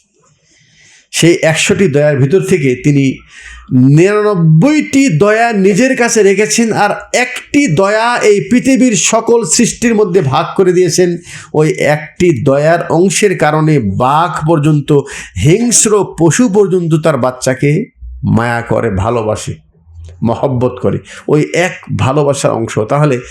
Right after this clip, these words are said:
যেই আল্লাহর কাছে নিরানব্বইটি ভালোবাসা আছে, তার মধ্যে কত বেশি দয়া। আর এই দয়ার একটি,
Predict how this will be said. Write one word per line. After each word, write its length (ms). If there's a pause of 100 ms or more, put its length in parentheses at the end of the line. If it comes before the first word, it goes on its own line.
(300)
যেই 280 (100)
আল্লাহর 440
কাছে 540
নিরানব্বইটি 880
ভালোবাসা 520
আছে, 260 (300)
তার 180
মধ্যে 340
কত 220
বেশি 300
দয়া। 420 (1200)
আর 160
এই 260
দয়ার 360
একটি, 640